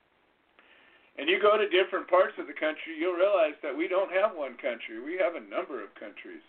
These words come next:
And if you go to the big cities, and if you go to the West Coast especially, you listen to one point of view, but you go into the center of the nation, and it's an entirely different world.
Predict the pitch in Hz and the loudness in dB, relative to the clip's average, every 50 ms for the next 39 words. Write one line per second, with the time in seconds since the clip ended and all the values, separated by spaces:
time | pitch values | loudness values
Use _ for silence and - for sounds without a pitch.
0 | _ _ _ _ _ _ _ _ _ _ _ _ _ _ _ - 127 131 131 127 | _ _ _ _ _ _ _ _ _ _ _ _ _ _ _ -14 -12 -12 -12 -12
1 | 127 - 143 151 147 147 151 160 165 165 165 - - 156 151 135 135 135 131 123 | -12 -10 -10 -6 0 2 4 6 4 4 2 2 2 2 2 2 4 4 4 4
2 | 120 123 123 - - _ _ - 156 165 160 - - - - 156 156 165 165 165 | 2 0 -4 -8 -16 _ _ 2 2 2 2 2 -4 -8 -6 -2 2 4 4 4
3 | 165 165 - - 123 123 120 - 123 113 131 139 143 143 143 143 131 127 120 123 | 4 2 0 -4 -8 -10 -10 -12 -12 -12 -8 -6 -6 -4 -6 -6 -6 -4 0 4
4 | 131 143 143 143 - - - 139 151 170 165 - - - - _ - 135 147 185 | 4 4 4 4 0 -6 -4 -2 -2 -2 -4 -10 -18 -20 -20 _ -2 -2 -2 -2
5 | - - 123 123 127 123 156 - _ _ _ _ _ _ _ _ _ _ _ _ | -2 -6 -10 -10 -10 -10 -10 -12 _ _ _ _ _ _ _ _ _ _ _ _
6 | _ - 127 143 143 139 139 147 160 151 - 139 139 135 - - 143 135 123 120 | _ -12 -10 -8 -6 -4 -2 -2 -2 -2 -4 -8 -12 -12 -10 -8 -8 -6 -4 0
7 | 127 135 143 147 139 - - 160 156 151 139 123 117 - 117 131 160 180 175 147 | 2 4 4 2 2 0 0 2 4 4 2 0 -2 -4 2 6 6 6 6 6
8 | - - - - _ _ _ _ _ _ _ _ _ _ _ _ _ _ _ _ | 0 -6 -10 -14 _ _ _ _ _ _ _ _ _ _ _ _ _ _ _ _
9 | _ _ _ _ _ - 151 147 - - - - 160 151 139 156 170 175 175 175 | _ _ _ _ _ -4 -4 -2 -2 -4 -6 -6 -8 -4 2 4 4 4 4 2
10 | 180 180 175 175 156 147 139 - - - 160 165 208 226 214 180 151 135 123 135 | 0 -2 -2 -4 -4 -4 -6 -6 -8 -8 -6 -4 -2 -2 0 0 0 0 -2 -4
11 | 120 120 - _ - 131 131 131 139 139 - - 160 175 185 202 - _ _ _ | -6 -6 -10 _ -18 -16 -12 -12 -10 -8 -6 -6 -6 -8 -10 -12 -16 _ _ _
12 | _ _ _ _ _ _ _ _ _ _ _ _ - 202 180 214 214 - 233 226 | _ _ _ _ _ _ _ _ _ _ _ _ -12 -8 -6 -6 -4 -2 -2 -2
13 | 233 233 220 202 - - 160 156 160 180 185 190 190 185 190 190 - - 180 151 | -2 -2 -6 -2 2 4 4 4 4 4 4 2 2 2 0 -2 -2 -4 -6 -4
14 | 180 214 277 302 311 - - - | -2 -2 0 0 0 -2 -6 -10